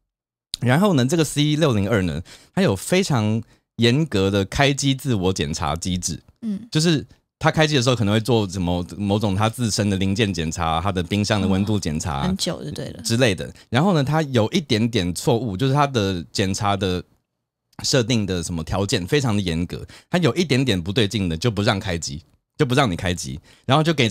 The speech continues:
Speaker 1: 给你一个很无意义的错误码。例如说，你今天是那个麦当劳的员工，你就打开那个冰淇淋机，
Speaker 2: 嗯哼。
Speaker 1: 对不对？然后你等它五分钟，转转转转转，他会跟你说错误三零六，
Speaker 2: <laughs>
Speaker 1: 然后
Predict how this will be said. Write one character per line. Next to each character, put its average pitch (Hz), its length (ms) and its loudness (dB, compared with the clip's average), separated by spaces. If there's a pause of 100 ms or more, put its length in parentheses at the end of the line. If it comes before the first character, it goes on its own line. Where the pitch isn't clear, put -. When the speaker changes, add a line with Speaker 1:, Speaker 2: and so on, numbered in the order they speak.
(120)
Speaker 1:
给 139 140 2
你 110 260 2
一 98 60 -2
个 107 340 0
很 107 300 0
无 123 180 2
意 139 100 0
义 135 220 2
的 85 320 0
错 131 240 2
误 123 140 2
码。 80 240 -4 (960)
例 160 100 4
如 147 80 6
说， 127 140 4
你 107 100 2
今 95 80 2
天 117 100 4
是 120 140 0
那 117 120 4
个 104 60 0
麦 110 140 4
当 110 100 2
劳 95 80 0
的 87 60 -2
员 82 160 -2
工， 90 160 0
你 85 40 -2
就 98 120 0
打 87 180 -2
开 98 200 -2
那 104 80 2
个 95 60 0
冰 95 140 -2
淇 85 120 -6
淋 78 100 -4
机， 202 120 -2
Speaker 2:
嗯 - 20 0
哼。 - 60 0
Speaker 1:
对 - 80 0
不 80 60 -2
对？ - 60 -2 (300)
然 107 100 0
后 117 60 4
你 117 60 2
等 101 200 2
它 117 220 2 (220)
五 98 120 0
分 120 160 2
钟， 113 180 2
转 95 140 2
转 90 180 2
转 85 140 0
转 87 140 0
转， 76 240 -6
他 101 80 0
会 110 60 2
跟 127 100 2
你 95 80 0
说 104 260 0 (280)
错 185 260 2
误 147 240 4
三 143 240 2
零 107 180 2
六， 110 280 0
Speaker 2:
<laughs> - 120 -10 (580)
Speaker 1:
然 220 140 4
后 147 220 2